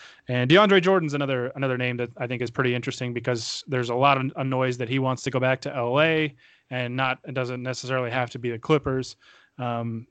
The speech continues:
and I think if you put him e-, even starting and, you know, he doesn't have to play thirty plus minutes a night, uh, you put him next to Anthony Davis,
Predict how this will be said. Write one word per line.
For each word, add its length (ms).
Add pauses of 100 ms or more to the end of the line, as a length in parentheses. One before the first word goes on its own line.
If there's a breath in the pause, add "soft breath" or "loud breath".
(140)
and 120
I 60
think 260
if 140
you 80
put 240
him 540 (340)
e-, 240
even 240
starting 480
and, 240
you 100
know, 80
he 80
doesn't 220
have 160
to 100
play 300
thirty 380
plus 320
minutes 320
a 20
night, 380 (540 soft breath)
uh, 280
you 100
put 200
him 120
next 240
to 80
Anthony 380
Davis, 640